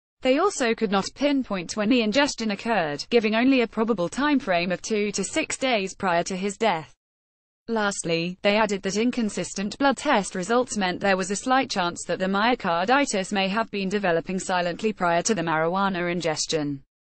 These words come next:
But, after ruling out multiple other causes of myocarditis,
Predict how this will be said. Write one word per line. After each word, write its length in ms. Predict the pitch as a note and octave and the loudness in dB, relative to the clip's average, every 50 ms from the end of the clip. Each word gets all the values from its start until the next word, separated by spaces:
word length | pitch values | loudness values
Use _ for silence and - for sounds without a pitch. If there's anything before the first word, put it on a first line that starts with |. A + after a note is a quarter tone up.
| _ _ _ _ _ _ _ _ _ _ _ _ - | _ _ _ _ _ _ _ _ _ _ _ _ -2
But, 400 | B3+ F#3+ D#3 - - - - - | 0 0 0 -2 -6 -10 -6 -2
after 340 | - A#3+ C#4 C4+ - D4+ C4 | 0 0 0 0 0 -2 0
ruling 360 | A3 A#3 A3+ G3 G#3 A3 G#3+ | 0 0 0 0 0 0 2
out 220 | G3 F#3 E3 - | 2 2 2 2
multiple 420 | - F#3 F#3+ - G3+ - G#3 G#3+ A#3+ | 0 -2 -2 -2 -4 -4 0 2 2
other 200 | C#4+ D4 C4+ A3+ | 4 4 2 0
causes 420 | - A3+ G#3+ G3 F3+ G3 F3+ E3 | 0 0 0 0 0 -2 -2 -2
of 100 | F3+ D#3+ | -2 -2
myocarditis, 1000 | F3+ F#3 F#3 F#3+ G3+ - F#3 E3 D#3 D#3 - B3 C4 F4+ - - F#3+ F3 G#3 | -2 0 0 0 -2 0 0 2 2 4 4 4 2 2 0 0 -2 -2 -4